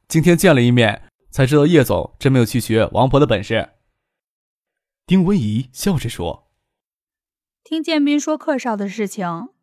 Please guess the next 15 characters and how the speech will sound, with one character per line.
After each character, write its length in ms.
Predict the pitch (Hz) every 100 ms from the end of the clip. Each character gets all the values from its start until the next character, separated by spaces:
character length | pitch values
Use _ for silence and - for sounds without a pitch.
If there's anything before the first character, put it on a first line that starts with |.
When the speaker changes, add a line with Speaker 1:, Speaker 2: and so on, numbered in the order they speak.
| _
Speaker 2:
我 140 | - 202
也 100 | 269
不 140 | 202
太 160 | 165 165
相 260 | - 175 185
信。” 240 | - - _ _ _ _ _ _ _ _ _ _ _
听 320 | - 359 359
你 160 | 226
这 160 | 185 311
么 100 | 302
会 140 | 226
恭 200 | 247 233
维 160 | 220 214
女 160 | 196 170
人， 360 | 160 160 214